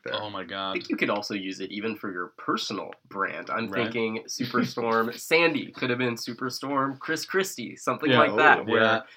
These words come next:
Speaker 2: Chris
Speaker 3: you know,
Speaker 2: Christie
Speaker 3: it coulda,
Speaker 2: twenty twenty.
Speaker 3: it coulda helped his presidential
Speaker 2: Presidential campaign,
Speaker 3: outlook
Speaker 2: yeah.
Speaker 3: beforehand.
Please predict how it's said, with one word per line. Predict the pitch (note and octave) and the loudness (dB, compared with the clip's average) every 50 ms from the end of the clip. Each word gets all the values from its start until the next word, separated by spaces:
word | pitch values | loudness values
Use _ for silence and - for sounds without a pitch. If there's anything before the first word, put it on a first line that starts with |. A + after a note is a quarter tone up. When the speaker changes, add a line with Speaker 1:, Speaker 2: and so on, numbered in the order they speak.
| - - - | -10 0 4
Speaker 2:
Chris | - C#3+ C3+ | 6 6 8
Speaker 3:
you | B2+ | 10
know, | C3 | 10
Speaker 2:
Christie | F3 D3+ - - D#3 | 10 10 10 8 8
Speaker 3:
it | C#3 - | 8 8
coulda, | D3 D3 C3+ A#2 | 6 6 6 6
Speaker 2:
twenty | - C3+ C3+ | 8 8 8
twenty. | B2+ B2 - | 8 8 6
Speaker 3:
it | - F3 | 8 10
coulda | A#3 A#3+ - - | 12 12 12 12
helped | - G3+ B3+ B3+ - - - | 12 12 10 10 6 0 -8
his | F#3+ - - F3+ F#3 F#3 F3+ E3+ - | -6 -2 2 4 4 4 4 2 2
presidential | - - F3+ F3 E3+ D#3+ D#3 E3 C#3 C3 D#3+ C#3 B2 B2 A2 | 2 4 4 4 4 4 4 4 4 4 4 6 6 6 6
Speaker 2:
Presidential | |
campaign, | - B2+ B2 A#2+ A#2 A#2 C3+ | 8 10 10 10 10 8 6
Speaker 3:
outlook | A#2+ G#2+ A2+ A2 | 4 4 4 4
Speaker 2:
yeah. | A2 A2+ B2 C#3 | 4 4 4 2
Speaker 3:
beforehand. | C#3+ D3 D3 D3 C#3+ C3 G#2+ G2 F#2+ F#2+ F#2 | 4 4 4 4 4 2 0 0 -2 -4 -6